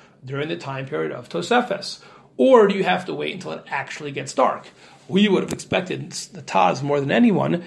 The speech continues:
to say, for sure you could count. Why not? I hold that the Taz is L'shitasa, you would expect, right? That of course you could count, 'cause the Taz always holds that, you know, as we saw explicitly, it's Kalayla Mamish, as he said earlier in the Shmini Atzeres case. And yet,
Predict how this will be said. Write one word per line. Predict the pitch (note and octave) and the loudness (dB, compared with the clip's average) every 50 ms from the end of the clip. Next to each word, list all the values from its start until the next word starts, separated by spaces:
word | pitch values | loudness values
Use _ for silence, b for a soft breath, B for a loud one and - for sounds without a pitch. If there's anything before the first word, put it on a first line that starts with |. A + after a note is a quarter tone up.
| B B - | B B -10
to | - - | -6 -6
say, | - - D3 C3+ - | -4 -2 0 0 -2
for | - - F3+ | -2 -2 0
sure | F3 - - C4+ E4 | 0 0 2 2 2
you | E4+ C#4 C4 - | 4 4 2 0
could | - F#3+ - | 0 -4 -6
count. | - D3+ A2+ G2 - - - - - - | -6 -6 -8 -8 -12 -16 -18 -20 -18 -16
Why | C3 C3 C#3+ | -14 -10 -4
not? | F3+ A3+ A#2+ - - - - - | -2 -2 -2 -2 -4 -8 -14 -14
I | C3+ C3+ | -12 -12
hold | C3+ C3+ C#3 D#3 E3+ D3 | -10 -6 -6 -6 -4 0
that | D3+ D3+ F3 F3+ - B B B B B | 0 0 0 0 -4 B B B B B
the | - C#3 | -20 -14
Taz | C3+ - C3 C#3 | -6 -2 -2 -2
is | C#3+ C#3+ C#3+ | -2 -4 -8
L'shitasa, | D3+ D3+ - - E3+ - - G#3+ A#3+ A#3 - G3 - C#3 C3+ | -8 -8 -8 -8 -6 -2 0 0 0 0 -4 -6 -6 -6 -8
you | C3+ B2+ | -8 -8
would | C3 C3 | -8 -10
expect, | - - - - A#3+ - - - | -10 -8 -4 -2 -2 -2 -2 -4
right? | D3+ D#3 F#3+ G3+ G3+ B B B B B B _ | -2 -2 -2 -2 -4 B B B B B B _
That | D#3 D3+ | -10 -10
of | D3 - | -10 -6
course | - C#4+ D4+ - - - | -2 -2 -2 -2 -2 -6
you | F#3 | -8
could | - G3+ - | -10 -12 -10
count, | - D3 C#3+ C3+ | -8 -8 -8 -10
'cause | - C3 - | -12 -16 -18
the | _ - | _ -6
Taz | C#3+ D3 D#3+ | -6 -6 -4
always | D#3+ D#3+ D#3+ D#3 C3 | -6 -8 -10 -8 -8
holds | F#3 B3 A#3+ F#3+ - | -8 -8 -8 -8 -10
that, | D3 C3 - - - _ _ _ _ _ _ - | -10 -12 -12 -14 -20 _ _ _ _ _ _ -18
you | C#3 C#3+ | -16 -12
know, | D3+ - | -10 -10
as | - D3 | -10 -10
we | D3 D3 | -10 -12
saw | C3+ - E3+ E3 | -8 -4 -2 -2
explicitly, | E3 - - - - A#3+ A#3 - - D#3+ B2+ - | -2 -4 -8 -10 -8 -8 -6 -6 -6 -8 -8 -10
it's | - - | -12 -14
Kalayla | - - - D3+ D3+ D3 C#3 D3 F3 F3 E3+ D#3 D3 | -16 -12 -10 -6 -6 -4 -2 -2 -2 -2 -2 -4 -2
Mamish, | E3 A3 C#4 D4 - D4 - - - - B B B B B _ | 0 0 0 0 -2 -4 -8 -8 -8 -10 B B B B B _
as | - - - | -14 -12 -10
he | - | -10
said | - - D3+ C#3+ C#3+ | -8 -6 -6 -6 -6
earlier | D3 C3+ C3 C3 C3 C3 | -6 -6 -6 -6 -6 -8
in | C3 | -8
the | C3+ | -8
Shmini | C3 - - D#3 D3 C#3+ | -8 -8 -8 -8 -10 -10
Atzeres | C#3 C#3 D#3+ C#3+ C3+ C3 - | -8 -8 -10 -10 -10 -10 -12
case. | - B2 - - - - B B B B B B B - | -12 -14 -12 -12 -12 -14 B B B B B B B -4
And | F3+ F3 E3 E3 E3 | -4 -4 -4 -4 -4
yet, | F3+ A#3+ D#4+ C#4 B3 B3+ - - - | 2 4 4 4 4 2 0 -6 -14